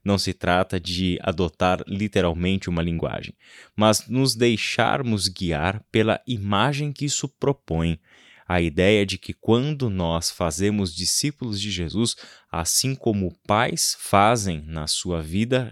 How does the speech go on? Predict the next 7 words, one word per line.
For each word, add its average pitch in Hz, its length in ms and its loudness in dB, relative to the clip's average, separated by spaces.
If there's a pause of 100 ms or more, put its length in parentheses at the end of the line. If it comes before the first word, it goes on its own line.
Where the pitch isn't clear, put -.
real, 92 480 4
literal, 90 720 2 (240)
nós 101 240 0
geramos 107 1000 2
uma 92 220 -2
nova 85 420 -2
vida. 101 420 -6